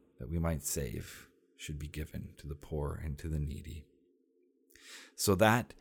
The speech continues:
is a little bit about Lent. I've been talking about Lent a lot lately. Definitely find me at youtube dot com, at fifteen seventeen films, or at facebook dot com forward slash fifteen seventeen films,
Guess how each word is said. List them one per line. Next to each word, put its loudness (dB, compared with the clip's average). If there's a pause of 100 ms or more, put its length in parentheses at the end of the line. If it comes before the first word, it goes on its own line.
is 0
a 6
little 10
bit 6
about 4
Lent. 6
I've 6
been 8
talking 0
about 0
Lent -4
a -6
lot 6
lately. -6 (1040)
Definitely 6
find 2
me -2 (280)
at -4
youtube 4 (500)
dot 0
com, -2 (420)
at -12
fifteen 2
seventeen 2
films, 0
or 0
at -8
facebook 0
dot 2
com -2
forward 0
slash -4
fifteen -2
seventeen 0
films, 0